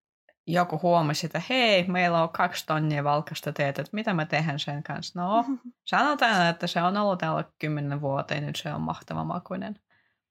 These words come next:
Speaker 2: Joo. <laughs> Totta, että sit,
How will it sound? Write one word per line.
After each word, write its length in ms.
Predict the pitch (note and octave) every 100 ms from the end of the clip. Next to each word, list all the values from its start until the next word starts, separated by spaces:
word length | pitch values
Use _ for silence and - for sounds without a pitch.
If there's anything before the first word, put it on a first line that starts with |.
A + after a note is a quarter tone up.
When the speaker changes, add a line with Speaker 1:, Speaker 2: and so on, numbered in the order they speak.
| _ _ _ _ -
Speaker 2:
Joo. 340 | F2 D2+ B3 - _ _ _ _ C4+
<laughs> 40 | - _ - - - _
Totta, 320 | C4 A#3 - A#3
että 160 | A#3 G#3+
sit, 180 | A3